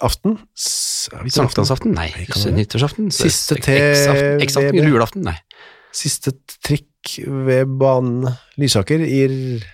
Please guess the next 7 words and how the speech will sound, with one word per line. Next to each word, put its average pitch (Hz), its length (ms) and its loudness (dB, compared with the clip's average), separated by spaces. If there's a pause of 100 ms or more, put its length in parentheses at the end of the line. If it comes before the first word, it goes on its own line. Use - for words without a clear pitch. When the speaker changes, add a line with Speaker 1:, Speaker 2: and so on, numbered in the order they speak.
(400)
Speaker 2:
Der. 117 180 0
Speaker 1:
der 131 160 4
ba 135 180 2
tellest 123 540 -2 (880)
bes 120 400 4
nedlegge 104 320 2
billett. 92 300 0